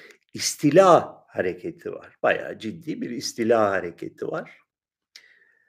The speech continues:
Özellikle İslam dünyasından fakat aynı zamanda Latin Amerika'dan da,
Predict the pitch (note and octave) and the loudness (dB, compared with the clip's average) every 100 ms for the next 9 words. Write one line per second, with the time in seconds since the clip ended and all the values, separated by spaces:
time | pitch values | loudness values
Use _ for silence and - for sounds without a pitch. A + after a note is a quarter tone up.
0 | _ _ - B2 C3 A#2 B2 G#2+ G2 C#3 | _ _ -4 4 4 4 2 -2 0 0
1 | A#2 G#2 G2+ F#2+ F#2 F2+ - F2+ F#2 C3+ | 0 -2 -10 -8 -8 -8 -10 -8 -2 -2
2 | D3+ D3+ D3+ D3+ D3 C#3 A#2+ A#2+ A#2+ B2 | -2 0 2 6 6 4 -2 -2 -2 -2
3 | B2 D#3+ C3+ C3+ C3 D3 A#2+ A#2 A2+ G#2 | 0 2 4 2 2 0 0 0 0 0
4 | G2 F#2+ F2+ E2 | -2 -4 -10 -18